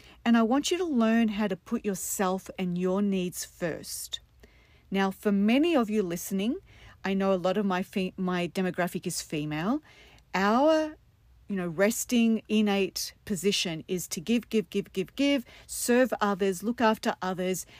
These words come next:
until we're burnt out, we're running on fumes, we're exhausted, and then maybe, maybe we'll look after ourselves at some point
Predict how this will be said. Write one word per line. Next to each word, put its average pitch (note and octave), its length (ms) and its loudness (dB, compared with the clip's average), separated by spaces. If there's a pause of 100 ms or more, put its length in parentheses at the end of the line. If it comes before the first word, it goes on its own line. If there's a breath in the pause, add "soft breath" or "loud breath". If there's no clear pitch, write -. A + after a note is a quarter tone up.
until A3 420 0
we're F#3 300 -2 (160)
burnt B3+ 340 4
out, G3+ 320 2 (220 loud breath)
we're F#3 160 4
running C4+ 360 6
on C4 160 6
fumes, F#3+ 600 -2
we're F3 120 0
exhausted, G3 800 2 (320 loud breath)
and C#4+ 180 4
then D#4 320 6
maybe, D#4+ 800 2
maybe C#4 540 2
we'll F#3+ 360 2 (120)
look G3+ 200 0
after F3 380 2
ourselves C#3+ 500 2
at E3+ 140 -4
some F#3+ 240 2
point F3+ 300 -4